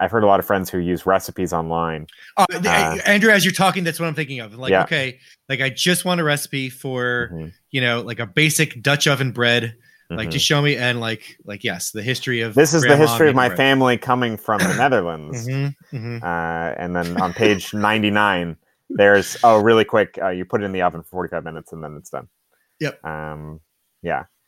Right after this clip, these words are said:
Speaker 1: So that's the sort of tutorial that we're looking for. And I would say, um, I think all the players that, that played in the tournament had exactly the level of engagement and enthusiasm that we were looking for.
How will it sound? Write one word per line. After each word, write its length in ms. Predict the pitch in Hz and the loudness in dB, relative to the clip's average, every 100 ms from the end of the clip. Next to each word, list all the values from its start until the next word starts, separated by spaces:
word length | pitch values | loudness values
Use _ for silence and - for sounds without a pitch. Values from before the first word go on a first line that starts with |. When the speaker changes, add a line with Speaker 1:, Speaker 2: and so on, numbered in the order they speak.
| _ _ | _ _
Speaker 1:
So 360 | - 85 85 - | -4 -2 -2 0
that's 280 | 104 113 - | 0 0 -4
the 100 | 98 | -6
sort 240 | - 92 | -2 -4
of 80 | - | -4
tutorial 460 | 90 92 85 82 | -8 -4 -2 -2
that 120 | 78 76 | -4 -8
we're 140 | 78 | -8
looking 240 | 78 82 | -10 -12
for. 220 | - 71 65 | -12 -10 -2
And 100 | 113 | 0
I 60 | |
would 120 | 147 | 2
say, 320 | - 135 123 - _ _ _ - | 4 4 4 -2 _ _ _ 0
um, 640 | 90 90 90 90 90 90 - _ _ _ _ _ _ _ _ _ _ _ _ - - | 2 4 4 2 -2 -6 -10 _ _ _ _ _ _ _ _ _ _ _ _ -20 -6
I 100 | 101 | -2
think 180 | 101 120 | -2 2
all 120 | 110 | 2
the 60 | 113 | 2
players 420 | - 110 107 107 | 0 0 0 -2
that, 180 | 95 85 - | -4 -6 -6
that 300 | 85 82 76 _ _ _ | -4 -4 -6 _ _ _
played 140 | - 98 | -6 -6
in 80 | |
the 60 | 90 | -6
tournament 420 | 95 90 87 67 _ _ _ _ _ _ - | -8 -8 -8 -10 _ _ _ _ _ _ -8
had 420 | - 87 82 78 - - | 0 0 0 -8 -10 -8
exactly 460 | 85 85 90 - | -4 0 0 0
the 120 | 90 87 | -2 0
level 280 | 85 82 82 | 0 0 -4
of 100 | 80 | -4
engagement 640 | 78 82 82 - 82 - | -6 -4 -4 -6 -10 -8
and 120 | 78 | -10
enthusiasm 680 | 76 85 82 80 78 76 80 | -8 -6 -4 0 0 -2 -6
that 80 | 78 | -6
we 100 | 80 | -4
were 120 | 78 | -4
looking 280 | 78 78 76 | -4 -6 -8
for. 360 | 80 78 73 | -4 -2 -2